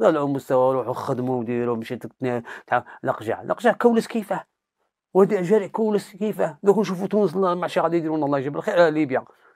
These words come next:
تاني هو رئيس تاعهم، هو قاطع من الاتحاد الش-، ليانا في شمال إفريقيا. ثم غير بلا، بلا، بلا، بلا، تعاودوا تبروا. روحوا كولسوا كيفهم. لو كان عندنا اتحادية قوية وفيها رجال،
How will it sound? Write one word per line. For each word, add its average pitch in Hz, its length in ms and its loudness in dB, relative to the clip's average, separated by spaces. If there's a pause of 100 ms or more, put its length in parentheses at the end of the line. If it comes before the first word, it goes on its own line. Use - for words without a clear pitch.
(100)
تاني 160 180 2
هو 190 420 4
رئيس 156 240 2
تاعهم، 156 340 -2
هو 170 120 0
قاطع 202 240 0
من 190 60 -6
الاتحاد 175 400 0
الش-، 170 160 -4
ليانا 160 480 4
في - 80 -18
شمال 156 260 -2
إفريقيا. 131 400 -6 (540)
ثم 196 160 4
غير 190 160 6
بلا، 165 200 4
بلا، 147 160 -2
بلا، 139 140 -4
بلا، 123 200 -4
تعاودوا 135 340 -6
تبروا. 127 460 -2 (200)
روحوا 254 340 4
كولسوا 240 400 2
كيفهم. 208 600 2 (1160)
لو 226 120 6
كان 247 140 4
عندنا 220 240 4
اتحادية 208 520 2
قوية 214 180 2
وفيها 196 320 4
رجال، 190 400 4